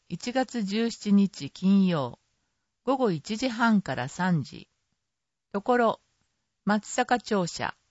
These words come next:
高町。対象、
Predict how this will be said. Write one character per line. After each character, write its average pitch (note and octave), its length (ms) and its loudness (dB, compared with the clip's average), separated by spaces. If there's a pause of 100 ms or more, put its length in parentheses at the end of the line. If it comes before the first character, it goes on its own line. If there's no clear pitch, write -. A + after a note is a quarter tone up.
(180)
高 G#3+ 240 0
町。 - 480 -2 (1040)
対 A3+ 200 2
象、 G3 460 -2